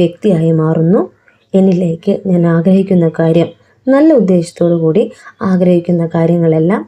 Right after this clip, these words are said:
സാധിപ്പിച്ചു തരണമെന്ന് ഞാൻ പ്രാർത്ഥിക്കുകയാണ്. എനിക്ക് യൂണിവേഴ്സിൻ്റെ ബ്ലെസ്സിങ്സ് ആവശ്യമാണ്. എനിക്ക് ചുറ്റുമുള്ളവരിലേക്കും യൂണിവേഴ്സിൻ്റെ ബ്ലെസ്സിങ്സ്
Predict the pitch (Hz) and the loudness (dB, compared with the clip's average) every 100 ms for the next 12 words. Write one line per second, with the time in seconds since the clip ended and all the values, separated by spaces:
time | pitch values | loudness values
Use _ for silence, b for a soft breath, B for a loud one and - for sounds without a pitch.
0 | B B - 196 170 175 175 175 180 165 | B B -6 -4 -2 -2 -4 -4 -2 -2
1 | 165 165 202 214 165 160 160 156 - 180 | 0 0 2 2 0 -2 -6 -6 -8 -6
2 | 175 160 165 254 - b b b 196 190 | -6 -6 -6 -6 -10 b b b 0 0
3 | - 185 - _ _ _ - 175 170 170 | -2 -10 -10 _ _ _ -2 0 2 0
4 | 165 165 165 - b - 180 170 - 170 | -2 -4 -4 -8 b -4 -2 -2 -2 -4
5 | - 160 165 - 175 175 196 277 b b | -2 -2 -2 -2 -2 0 -2 -4 b b
6 | - 196 196 190 185 185 277 196 165 165 | -2 -2 -2 -4 -4 -2 0 2 2 0
7 | 165 165 165 185 185 B _ 185 180 165 | 0 -2 -2 -6 -6 B _ 0 2 0
8 | 160 160 165 208 349 B B 180 185 180 | -2 -4 -2 -2 -4 B B -4 -2 -2
9 | - 160 160 | -2 -4 -4